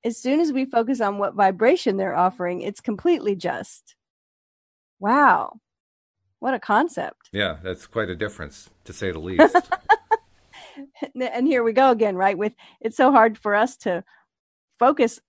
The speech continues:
Speaker 1: on the alignment instead of on the action.
Speaker 2: Well, plus, I mean, the reason I, I raised the question about h-, how many parents in society as a whole encourage k-,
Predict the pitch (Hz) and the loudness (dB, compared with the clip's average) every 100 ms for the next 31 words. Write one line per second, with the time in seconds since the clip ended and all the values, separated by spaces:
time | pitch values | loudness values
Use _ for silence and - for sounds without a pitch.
0 | _ - 226 233 208 190 190 302 233 175 | _ 0 2 2 0 0 2 4 2 0
1 | - _ 214 220 - 220 208 196 180 175 | -8 _ -8 -4 2 4 4 2 2 2
2 | 320 - - - _ _ _ _ _ 131 | 2 -4 -14 -16 _ _ _ _ _ -10
3 | - - 196 - 156 131 117 117 170 139 | -8 0 0 0 -4 -4 -4 -4 -4 -2
4 | 110 107 - - 107 101 95 92 113 113 | -2 -2 -8 -6 -4 -4 -6 -2 0 0
5 | - - 107 104 95 82 85 82 - - | -8 -4 -4 -4 -8 -4 -2 -2 -8 -20
6 | _ _ _ _ _ - - - 139 139 | _ _ _ _ _ -20 -20 -10 -6 -4
7 | 131 - 113 107 98 98 95 - 98 95 | 2 4 4 -4 -8 -14 -12 -4 -2 -2
8 | 92 82 85 98 92 85 80 _ _ _ | -4 -8 -10 -6 -4 -6 -10 _ _ _
9 | _ _ _ - 110 117 113 104 - | _ _ _ -14 -10 -4 -4 -4 -10